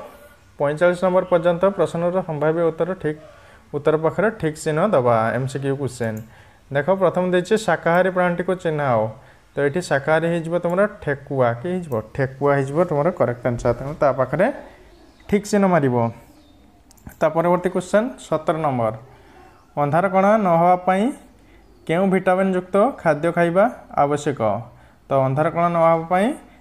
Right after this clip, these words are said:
ଭିଟାମିନ୍ ଏ, ଠିକ୍ ଅଛି? ଭିଟାମିନ୍ ଏ ଯୁକ୍ତ ଖାଦ୍ୟ ଖାଇବ। ଏବେ ଦେଖ ନେକ୍ସଟ, ନେକ୍ସଟ ସତର ଗଲା, ଏବେ ଅଠର। ଖାଦ୍ୟ ପଦାର୍ଥରେ ଥିବା ରାସାୟନିକ ପଦାର୍ଥକୁ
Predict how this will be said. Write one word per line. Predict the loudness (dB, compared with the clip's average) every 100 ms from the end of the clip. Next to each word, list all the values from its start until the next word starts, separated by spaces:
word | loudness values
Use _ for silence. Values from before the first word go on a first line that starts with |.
| _ -6
ଭିଟାମିନ୍ | 0 0 -2 -2
ଏ, | 2 2 2 -4 -14
ଠିକ୍ | -12 -10
ଅଛି? | -8 -6
ଭିଟାମିନ୍ | -6 -4 -6 -6 -6
ଏ | -4
ଯୁକ୍ତ | -4 -6 -6
ଖାଦ୍ୟ | -4 -2 0 0 -4 -20 _ _ -18 -10
ଖାଇବ। | -8 -8 -10 -14 -20 -20 -20 _ _ _ _ _ _ _ _ -6
ଏବେ | -4
ଦେଖ | -2
ନେକ୍ସଟ, | -4 -4 -6 -8 -20 -20 _ _ _ _ _ _ _ _ _ _ _ _ _ _ -8
ନେକ୍ସଟ | -8 -4
ସତର | -4 -2 -2
ଗଲା, | 0 0
ଏବେ | 0 -2 -4
ଅଠର। | -6 -8 -6 -4 -6 -10 -20 -20 -20 -20 -20 _ -20 -20 _ _ -20 -20 _ _ _ _ -20 -6
ଖାଦ୍ୟ | -4 -2
ପଦାର୍ଥରେ | 0 0 2 2 2
ଥିବା | 2 4
ରାସାୟନିକ | 2 2 0 -2
ପଦାର୍ଥକୁ | -2 -2 0 0